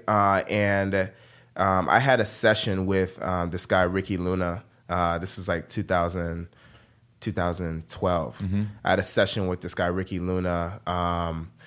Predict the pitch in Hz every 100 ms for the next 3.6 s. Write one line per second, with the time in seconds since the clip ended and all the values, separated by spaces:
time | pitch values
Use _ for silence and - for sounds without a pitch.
0 | - _ _ - 82 78 110 104 95 92
1 | 90 90 - _ _ - 98 92 - 101
2 | 92 - 95 92 87 98 95 90 87 82
3 | - - 87 85 - 87